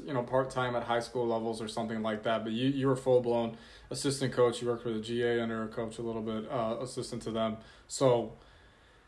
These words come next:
knowing what you know about that world and about what they demand and about what is needed and required to build a program like that, how does that translate for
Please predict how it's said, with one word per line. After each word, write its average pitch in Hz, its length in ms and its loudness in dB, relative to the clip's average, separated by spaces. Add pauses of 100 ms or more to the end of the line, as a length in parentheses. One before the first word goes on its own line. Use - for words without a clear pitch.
(380)
knowing 175 260 8
what 170 200 6
you 170 80 6
know 156 160 8
about 135 300 8
that 131 260 6
world 127 280 6
and 123 120 2
about 120 340 4
what 127 200 2
they 123 180 2
demand 113 420 -2
and 110 100 -2
about 110 360 0
what 113 360 -4 (380)
is 123 220 0
needed 127 420 0
and 113 100 0
required 113 680 2
to 113 420 -4 (100)
build 123 220 6
a - 20 0
program 117 540 4
like 104 240 -4
that, 107 320 -6
how 123 160 2
does 123 160 0
that 120 240 2
translate 117 680 -2
for 110 520 -6